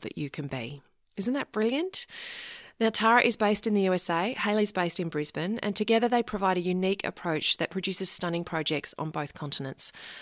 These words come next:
I know you'll love this interview. Tara shares very generously from her experience and expertise how to really use interior design and decoration to ensure that your home truly works for you in a timeless way so that you can be all you can be.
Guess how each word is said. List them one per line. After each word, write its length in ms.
I 120
know 260
you'll 180
love 220
this 180
interview. 400
Tara 340
shares 300
very 320
generously 480
from 160
her 160
experience 480
and 60
expertise 580
how 140
to 80
really 360
use 280
interior 420
design 300
and 80
decoration 640
to 120
ensure 380
that 120
your 240
home 460
truly 480
works 260
for 100
you 300
in 120
a 60
timeless 600
way 300
so 180
that 160
you 320
can 200
be 200
all 420
you 140
can 160
be. 320